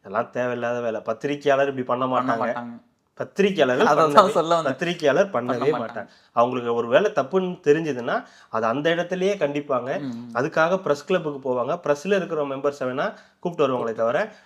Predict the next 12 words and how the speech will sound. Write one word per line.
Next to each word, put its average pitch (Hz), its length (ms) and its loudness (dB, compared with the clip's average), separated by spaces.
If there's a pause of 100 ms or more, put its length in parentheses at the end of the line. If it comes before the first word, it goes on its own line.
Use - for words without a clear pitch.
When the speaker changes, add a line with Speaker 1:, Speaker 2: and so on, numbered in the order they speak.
(120)
Speaker 1:
லோக்கல்ல 185 420 2
இருந்து 156 200 0
ஆளை 147 220 4
கூப்பிட்டு 135 240 -6
வந்து, 131 500 -4
"எங்களுக்கு 127 380 -4
வந்து 123 380 -4
யார் 123 260 -2
தெரியுமா, 123 340 -4
என்ன 120 200 -4
தெரியுமான்னு" 120 500 -6
காட்டுறதுக்கெல்லாம் 117 680 -8